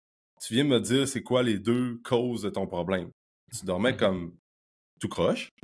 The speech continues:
Speaker 1: t'étais stressé à côté. Clairement que la fonction digestive était affectée. Fait qu'à ce moment-là, t'es pas en carence d'enzymes, t'es pas en carence de, de H C L, t'es pas en carence, euh, de probiotiques.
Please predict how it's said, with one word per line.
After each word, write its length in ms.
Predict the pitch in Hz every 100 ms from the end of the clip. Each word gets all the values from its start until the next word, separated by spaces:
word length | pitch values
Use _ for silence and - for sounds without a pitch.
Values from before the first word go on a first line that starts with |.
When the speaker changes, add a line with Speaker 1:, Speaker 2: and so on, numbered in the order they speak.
| - _ _ _ -
Speaker 1:
t'étais 240 | 107 120
stressé 340 | - 110 -
à 60 | 127
côté. 420 | - 95 101 - - _ -
Clairement 420 | 104 104 139 156
que 100 | 110
la 100 | 87
fonction 440 | 98 92 - 120
digestive 560 | 104 92 82 - 127 92
était 180 | 85 92
affectée. 580 | 92 85 - 131 92 -
Fait 100 | 85
qu'à 140 | 90
ce 100 | -
moment-là, 500 | 98 92 92 135 151 - _ _ _ _ -
t'es 80 | -
pas 120 | 139
en 80 | 123
carence 480 | 98 98 127 120 98
d'enzymes, 520 | 90 87 101 139 123
t'es 120 | 95
pas 140 | 110
en 80 | 110
carence 500 | - 92 107 120 104
de, 260 | 90 82 80 - - - - - -
de 60 | 90
H 340 | 90 110 -
C 80 | 92
L, 360 | 95 131 139 127
t'es 80 | 95
pas 140 | 110
en 60 | 101
carence, 580 | 104 92 110 120 113 95
euh, 280 | 87 87 85
de 160 | 87
probiotiques. 800 | - - 101 95 85 - 143